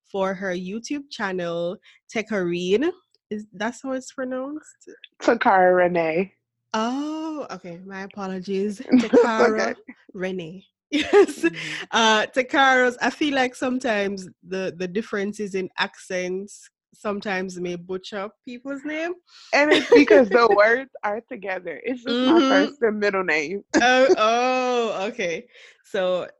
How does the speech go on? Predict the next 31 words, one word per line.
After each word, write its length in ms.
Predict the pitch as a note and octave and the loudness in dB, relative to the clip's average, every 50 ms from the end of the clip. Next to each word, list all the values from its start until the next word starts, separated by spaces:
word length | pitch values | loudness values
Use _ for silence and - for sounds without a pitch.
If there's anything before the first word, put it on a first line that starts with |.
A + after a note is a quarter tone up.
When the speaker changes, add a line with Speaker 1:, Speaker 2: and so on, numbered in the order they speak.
| _ | _
Speaker 1:
Takara's 680 | - B3+ B3+ - C#4+ A#3+ A#3 A#3 A#3+ A#3+ A#3+ B3 B3+ - | -8 -8 -6 -2 -2 0 2 2 2 2 0 -2 -4 -4
love 340 | A#3+ G3+ F#3 F3 F3+ G3+ A3 | -4 -4 -2 -2 -4 -6 -6
for 200 | - - F#3+ F3 | -8 -6 -6 -4
all 240 | - - E3+ F3 F#3 | -4 -4 -6 -6 -6
things 360 | - - A#3+ C4+ D4+ D4+ - | -6 -6 -6 -6 -6 -8 -8
fashionable 720 | - F3+ F3+ F#3 - - F3+ E3+ E3 E3+ E3 E3+ E3 C#3+ D3+ | -10 -10 -8 -8 -8 -8 -8 -8 -8 -8 -8 -10 -10 -10 -10
has 300 | F#3 F#3 F#3 E3+ F3 F3+ - | -8 -6 -6 -6 -6 -6 -10
spilled 440 | - - _ B3 B3 B3 B3+ B3 | -16 -10 _ -6 -4 -4 -6 -8
into 580 | - - G3 G3+ G#3+ A3 A3+ - - A3+ G3+ G3 | -6 -4 -4 -2 -2 -4 -8 -8 -6 -6 -4 -4
the 120 | F#3 F#3+ | -4 -6
world 400 | F#3 F3+ F3+ F3+ F#3 F#3 F#3 F3+ | -8 -6 -6 -6 -4 -4 -6 -6
of 120 | F3+ F3+ - | -8 -10 -10
entrepreneurship. 1080 | - - E3+ F#3+ G3+ - C#4+ C4+ D#4+ D#4 C#4 B3+ A#3+ A3+ A3+ B3 - - A3+ A3 B3 B3+ _ _ _ _ _ _ _ _ | -8 -8 -8 -8 -8 -10 -10 -8 -6 -6 -4 -4 -2 -4 -4 -6 -6 -6 -6 -6 -6 -8 _ _ _ _ _ _ _ _
She 320 | - - - A#3+ A3+ G#3+ - | -16 -12 -8 -6 -6 -6 -4
is 260 | F#3+ F#3+ F#3+ F#3 - | -4 -4 -6 -6 -8
currently 500 | - - C4 B3 A#3 A3+ - - G3+ G#3 - | -10 -6 -4 -4 -4 -4 -4 -6 -8 -8 -6
cultivating 720 | - A#3 A3 A3 B3 A3+ F#3+ F#3 F#3 F#3 F#3 - G3 F3+ | -6 -6 -6 -6 -8 -8 -6 -6 -6 -6 -8 -10 -10 -10
an 100 | F3 - - | -10 -10 -8
eyelash 480 | - D#3+ E3+ F3+ F#3 G#3 D4 - - - | -6 -6 -6 -4 -6 -8 -8 -10 -8 -6
line, 440 | B3 F#3+ F#3 F#3 F3+ F#3+ A#3+ D4+ D#4+ | -4 -4 -2 -2 -2 -2 -4 -4 -6
interesting, 760 | C4 G3+ B3+ - - G3 G#3+ - - _ F3 E3+ F#3 A3 D4 D4+ _ _ _ _ | -6 -8 -8 -8 -10 -12 -12 -14 -14 _ -10 -8 -8 -8 -8 -10 _ _ _ _
Speaker 2:
<laughs> 260 | - - - - _ - | -20 -20 -20 -14 _ -4
Speaker 1:
along 420 | F#3 - G4 - G#3 - F4 - - | -2 0 0 2 4 4 4 4 2
with 380 | - C#4 C4 G#3 G3 G3+ A3+ - - - _ _ _ | -6 -10 -8 -4 -4 -4 -4 -6 -12 -20 _ _ _
other 480 | G#3 A3 G#3 G3 A3 G#3+ G#3+ G#3 G#3 G#3 | -4 -4 -4 -4 -4 -2 -2 -2 -2 -2
makeup 520 | G#3 G3+ G3 G3+ G3+ G3+ - G#3 F#3 F3+ - | -2 -2 -2 -2 -4 -4 -6 -6 -6 -8 -8
related 440 | - F#3+ F#3+ F#3+ F#3 F3+ - F#3+ F3+ - F3+ | -8 -8 -6 -6 -6 -8 -8 -12 -14 -10 -8
items 640 | E3 E3+ F3 F3+ F3 - G3+ F3 E3+ F3+ F3+ - - - | -8 -8 -8 -8 -12 -12 -12 -10 -10 -10 -10 -12 -16 -10
for 200 | F#3 F3+ F3 F#3 | -8 -8 -8 -6
her 180 | F#3+ F#3+ F3 E3+ | -8 -8 -10 -10
brand, 720 | E3+ E3+ E3+ F3 F3+ A#3 C4 B3+ G#3+ G3 G3 G3+ G#3+ B3+ | -10 -8 -4 -2 0 0 0 0 0 -2 -2 -2 -4 -6